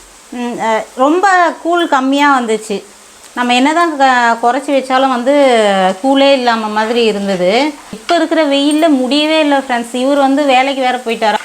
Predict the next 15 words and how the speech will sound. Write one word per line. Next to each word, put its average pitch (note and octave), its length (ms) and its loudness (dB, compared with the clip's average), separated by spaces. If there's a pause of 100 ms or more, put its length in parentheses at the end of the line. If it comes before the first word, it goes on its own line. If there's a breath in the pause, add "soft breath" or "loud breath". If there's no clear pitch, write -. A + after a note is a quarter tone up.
(160)
அவர் A#3+ 240 0
வரத்துக்குள்ள C#4+ 640 0
வெறுத்தே C4 380 2
போயிட்டு C#4 260 0
ரொம்ப A#3 300 -2
கஷ்டமாயிருச்சு. A3+ 1200 -2 (2750)
அதனால A3 300 2
வந்து C4+ 280 0
இன்னைக்கு C4+ 600 0
சர்வீஸ் C4 480 0
பண்றதுக்கு B3+ 400 0
ஆளை, B3 580 2 (120)
ஆ, G#3 360 2 (140)
தொக்குக்கு B3+ 340 0
வந்து C#4 420 0